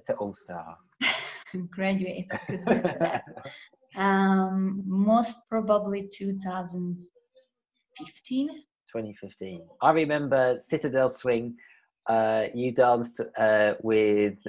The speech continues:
Speaker 1: um, uh, from Poland, uh, Piotr.
Speaker 2: Yeah, Piotr.
Speaker 1: And I
Speaker 2: Piotr.
Speaker 1: loved that dance.
Speaker 2: Yeah.
Speaker 1: I loved it. Yeah.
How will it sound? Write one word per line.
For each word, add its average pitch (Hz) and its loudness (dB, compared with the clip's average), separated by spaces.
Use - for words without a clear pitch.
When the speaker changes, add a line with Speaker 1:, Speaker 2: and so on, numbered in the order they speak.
Speaker 1:
um, 98 -6
uh, 113 4
from 139 2
Poland, 143 6
uh, 131 8
Piotr. 156 8
Speaker 2:
Yeah, 98 4
Piotr. 196 2
Speaker 1:
And 143 10
I 147 12
Speaker 2:
Piotr. 147 8
Speaker 1:
loved 170 8
that 143 10
dance. 135 8
Speaker 2:
Yeah. - -4
Speaker 1:
I 139 10
loved 175 10
it. 113 6
Yeah. 127 8